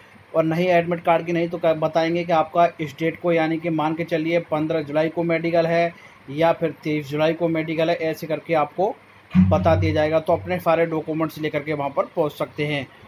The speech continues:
तो ये भी डाउट्स clear हो चुका होगा, Admit card जब भी आते हैं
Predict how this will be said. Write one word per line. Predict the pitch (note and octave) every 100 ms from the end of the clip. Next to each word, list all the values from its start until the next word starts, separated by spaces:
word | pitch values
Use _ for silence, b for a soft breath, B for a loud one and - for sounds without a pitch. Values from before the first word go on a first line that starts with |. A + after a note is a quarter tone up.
| - D#3+
तो |
ये | D#3+ F3
भी | F#3+
डाउट्स | F3+ F3 -
clear | F3 F3
हो | E3 E3
चुका | - F3 E3
होगा, | E3+ F3+
Admit | D#3+ E3 D#3+
card | E3+ D#3+ D3+
जब | D3
भी | D#3
आते | D3+ D#3 D#3
हैं | D#3+ F3+